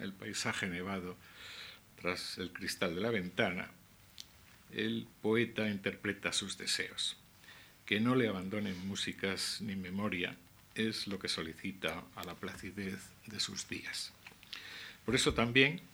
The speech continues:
en la nota a la edición de sus tres primeros diarios reunidos, tras habl-, tras hablar de Bach, de Bruckner o de Mozart, escribe: "Aunque yo nunca haya escrito música,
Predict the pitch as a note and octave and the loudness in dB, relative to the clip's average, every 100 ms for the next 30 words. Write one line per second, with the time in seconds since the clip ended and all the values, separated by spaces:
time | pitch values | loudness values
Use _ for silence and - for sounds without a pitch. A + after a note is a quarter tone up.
0 | - F#2+ G2 G#2+ A2+ A2+ G#2+ G#2+ A2 G#2 | -6 -2 2 2 2 2 2 0 -2 0
1 | G2 G2 - A#2+ A2 - F#2+ - A2 G#2 | 0 0 2 2 2 0 -2 -2 -2 -2
2 | - G2+ G2 G2 F#2+ F2+ F#2+ - - F2 | -4 -4 -2 0 0 -2 -2 -2 -4 -4
3 | G#2 A2 A#2 G#2 F#2+ B2 B2+ G#2 A2 C3 | 2 4 4 2 0 0 2 2 2 2
4 | C#3 - F2+ F#2+ G#2+ - - G#2 F#2+ G2+ | 0 -2 -2 0 -2 -2 0 0 2 0
5 | F#2+ G2+ G2+ G2 F2+ B2 B2+ - - - | 0 0 -2 -2 2 4 4 2 -6 -14
6 | - - - - - - E2+ A2 C3 B2 | -16 -16 -20 -20 -16 -6 0 4 4 4
7 | A2+ C3+ - - - - - - D#2+ E2+ | 0 0 -8 -20 -16 -10 -8 -6 -4 2
8 | C#3 C3+ A2+ - - - - - C3 A#2 | 2 2 0 -4 -6 -4 -2 6 8 8
9 | F2+ - - - - - A#2 B2 C#3+ D#3 | 6 -4 -10 -12 -12 -4 0 4 6 6
10 | D#3+ D3+ C#3 B2+ - A#2 A2 G2 D3 - | 4 4 6 6 6 2 2 2 2 0
11 | A#2+ - C3 F#3 | 0 2 2 2